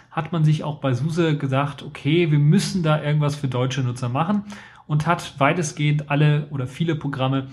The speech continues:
äh, ähm, in deutsche Sprache übersetzt, also lokalisiert tatsächlich und dann eben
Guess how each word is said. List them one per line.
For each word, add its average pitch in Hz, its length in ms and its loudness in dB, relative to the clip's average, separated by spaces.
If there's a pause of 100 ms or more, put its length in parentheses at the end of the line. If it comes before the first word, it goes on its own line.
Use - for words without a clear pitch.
(340)
äh, 127 80 0
ähm, 123 520 -2
in 127 200 -4
deutsche 135 280 2
Sprache 151 420 0
übersetzt, 160 540 2
also 123 180 -2
lokalisiert 139 840 0
tatsächlich 165 720 -4
und 139 240 -2
dann 165 260 2
eben 156 500 2